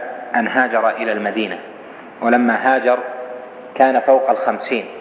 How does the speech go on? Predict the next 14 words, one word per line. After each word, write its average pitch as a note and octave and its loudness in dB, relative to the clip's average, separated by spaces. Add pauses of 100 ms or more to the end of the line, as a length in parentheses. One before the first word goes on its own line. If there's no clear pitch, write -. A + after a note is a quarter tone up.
(260)
عليه A2+ 0
الصلاة G#2+ 2
والسلام، G#2 -2 (3750)
وأعطي C#3+ 4
عليه A#2+ 0
الصلاة A#2+ 2
والسلام A2 2 (640)
قوة B2 4
جماع B2 0 (360)
لإرضاء A2+ 4
زوجاته G#2+ 0 (1120)
عليه G#2 2
الصلاة G#2 2
والسلام، G2 -2